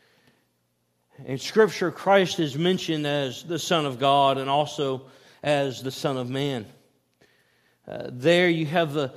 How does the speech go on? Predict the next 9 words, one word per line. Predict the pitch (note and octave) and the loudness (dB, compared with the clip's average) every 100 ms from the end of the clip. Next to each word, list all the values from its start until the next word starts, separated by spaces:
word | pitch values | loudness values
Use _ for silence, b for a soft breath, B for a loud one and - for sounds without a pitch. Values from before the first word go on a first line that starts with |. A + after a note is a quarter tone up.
| B B | B B
the | D3+ | -6
combination | D3 F3+ F3 D#3+ D#3 E3+ - D#3+ | 2 4 4 4 2 2 0 -2
of | D3 | 0
the | C#3+ | -2
divine | C#3 C3 D3+ E3+ E3+ E3+ D#3+ | -2 2 4 6 4 2 -2
and | D3+ | -4
the | C#3 | -6
human | - E3+ E3 D3+ C#3 | -4 -2 0 -2 -2
nature | D3+ D3+ - D3 A2+ | -4 -4 -6 -4 -4